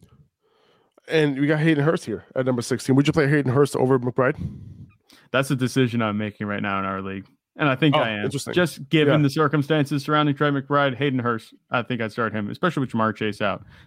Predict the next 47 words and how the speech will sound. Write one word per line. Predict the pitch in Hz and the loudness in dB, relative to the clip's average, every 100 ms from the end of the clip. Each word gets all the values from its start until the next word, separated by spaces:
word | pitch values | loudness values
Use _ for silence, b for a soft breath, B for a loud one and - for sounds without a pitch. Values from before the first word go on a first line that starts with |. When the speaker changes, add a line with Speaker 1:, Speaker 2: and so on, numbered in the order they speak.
| b | b
Speaker 2:
Um, | 104 98 95 95 - _ | 0 0 0 -4 -12 _
he | - 135 | 0 2
might | 120 | 2
have | 120 107 117 - | 0 -2 -6 -10
a | 131 | -2
little | 139 135 | 0 0
bit | 120 | 0
more | 120 117 107 98 B B B B | -2 -2 -2 -4 B B B B
upside | 110 107 - 104 101 | -2 -2 0 0 0
than | 104 | -2
he | 110 | -4
would | 101 107 98 98 | -4 -4 -6 -6
with | 110 - | -6 -4
Ja'Marr | 107 101 | -4 -4
Chase | - 101 107 | -4 -6 -4
in. | 104 101 _ - | -4 -4 _ -6
You | 113 | -2
know, | 104 | 0
there's | 113 - | -2 0
still | 127 107 104 _ | 0 0 -2 _
bene-, | 120 113 110 | -4 -2 2
he | 143 | 2
would | 120 | 2
be, | 123 123 | 0 0
he | 127 | 0
would | 110 | 0
be | 127 113 | 0 2
benefiting | 117 107 110 98 | 0 0 -2 -6
from | - 101 | -6 -8
that | 90 | -8
this | - - | -14 -16
week. | 110 | -12
So | - | -2
I, | 165 | 0
I | - 151 | 2 2
would | 113 | 2
Speaker 1:
Yeah. | |
Speaker 2:
start | 87 110 107 | 0 -2 -2
Hayden | 98 92 | -6 -8
Hurst. | - _ _ _ _ _ _ _ | -16 _ _ _ _ _ _ _
Speaker 1:
Um, | 127 131 123 123 | 0 2 0 0
and | 147 | 2
then | 175 165 | 2 2
Tyler | 160 156 | 0 0
Conklin, | - 147 151 160 156 | 0 -2 2 2 2
you | 131 | 2
know, | 123 117 - | 2 0 -4